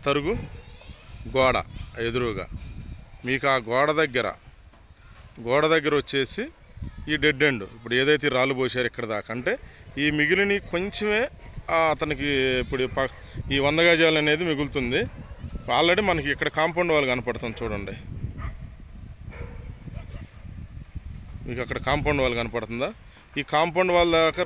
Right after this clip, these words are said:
రా-, రోడ్డు అనమాట. ఈ కాంపౌండ్ వాల్ నుంచి అది మధ్యలో కటింగ్ వరకు పెద్ద డిస్టెన్స్ ఏం లేదు. అంటే ఇక్కడ ఏ కన్‌స్ట్రక్షన్ చేసినా మీకు వెంటిలేషన్ వైజ్గా డిఫ-, ప్రాబ్లం అంటూ ఉండదండి,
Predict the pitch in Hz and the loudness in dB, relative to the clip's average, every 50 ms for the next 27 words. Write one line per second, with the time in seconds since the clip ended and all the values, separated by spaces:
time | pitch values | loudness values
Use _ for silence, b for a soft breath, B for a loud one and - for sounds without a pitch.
0 | - 123 113 113 113 107 - - - - 120 131 139 131 120 123 113 101 98 95 | 2 2 2 2 2 0 -2 -6 -10 -4 0 0 0 2 2 0 0 0 -4 -6
1 | 95 - - - - 67 - 123 131 127 - 135 139 156 160 151 165 170 165 160 | -8 -8 -10 -12 -12 -12 -10 -8 -8 -6 -2 0 0 0 0 0 0 0 2 2
2 | 156 151 147 147 139 156 139 123 110 107 113 120 127 123 139 151 147 131 - 135 | 2 2 0 0 0 0 -2 0 -2 -2 0 -2 -2 0 0 0 0 0 0 -2
3 | 123 - 139 139 135 127 123 117 120 - 185 240 - B B B B B B - | -2 0 -2 -2 0 0 0 -2 -2 -4 -6 -10 -10 B B B B B B -6
4 | 139 135 131 143 143 156 - - 185 170 151 - 147 131 120 110 98 92 92 - | -6 -2 0 0 0 2 2 2 2 2 2 2 0 0 0 -2 -4 -4 -6 -12
5 | - - 123 131 135 175 185 165 - - 156 156 151 151 156 - 165 156 151 - | -12 -8 -8 -2 2 2 2 2 0 0 0 0 2 2 0 0 -2 -2 -2 0
6 | 165 156 - - 156 147 139 135 127 127 143 165 233 - - B B B B B | -2 -2 -2 -4 -4 -2 -2 -2 -2 -2 -2 -4 -4 -4 -6 B B B B B
7 | B B B B - 165 156 160 - 156 151 143 143 - - - - - - - | B B B B -6 -2 -2 -2 0 0 -2 -2 -2 -4 -10 -12 -14 -14 -14 -16
8 | - - - - - - - - - - - - - - - - - - - - | -16 -14 -12 -10 -10 -10 -10 -10 -12 -12 -12 -14 -14 -14 -18 -18 -16 -16 -18 -16
9 | - - - - - - - - - - 143 151 151 160 170 180 190 190 190 - | -16 -16 -16 -18 -18 -20 -16 -16 -14 -12 -6 -2 -2 0 2 4 4 4 4 4
10 | 170 170 165 156 156 135 139 175 202 - 160 147 139 143 143 139 135 131 131 127 | 4 2 4 4 4 4 2 0 2 2 2 0 2 2 2 4 4 4 4 2
11 | 123 117 - - 147 165 175 160 170 170 160 151 120 143 131 120 110 101 107 104 | 2 0 0 2 4 4 4 6 6 4 4 4 4 0 0 0 0 -2 -4 -4
12 | 95 92 95 | -6 -8 -10